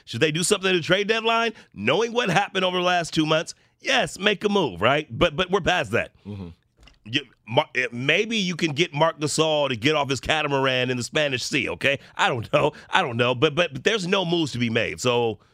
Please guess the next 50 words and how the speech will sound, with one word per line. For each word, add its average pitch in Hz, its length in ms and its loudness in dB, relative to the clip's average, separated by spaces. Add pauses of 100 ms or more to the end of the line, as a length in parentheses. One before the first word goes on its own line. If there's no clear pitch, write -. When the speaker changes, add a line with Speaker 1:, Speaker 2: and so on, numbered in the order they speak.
(760)
Speaker 1:
the 135 140 2
Warriors 208 640 0
are 170 200 2
who 156 140 2
they 135 160 0
are. - 240 -8 (320)
Like, 123 240 0
this 208 220 0
is, 214 260 -4 (140)
this 160 200 -2
is 202 120 2
who 226 100 2
they're 214 100 2
gonna 208 160 0
be. 131 400 0 (300)
These 208 240 -2
are 240 40 -4
the 233 100 0
guys 170 680 2
that 131 240 -2
you 139 240 -2
are 139 200 4
riding 165 520 2
or 151 100 4
dying 151 400 0
with. 156 160 -2
They're 113 160 2
in 196 80 -2
the 202 80 2
building 165 320 0
already, 127 520 2 (300)
you 127 120 0
know, 143 240 0
on 151 220 2
injured 170 340 0
reserve, 165 420 0
some 135 220 0
of 123 100 -2
them. 151 100 -6
Speaker 2:
But 202 140 4
I'm 294 120 0
not, 285 180 -2
I'm 277 160 -2
not, 254 260 -4
I'm 247 160 -2
not 240 160 -4
saying 202 280 -2
that's 170 200 -4
not 135 160 -4
true. - 480 -6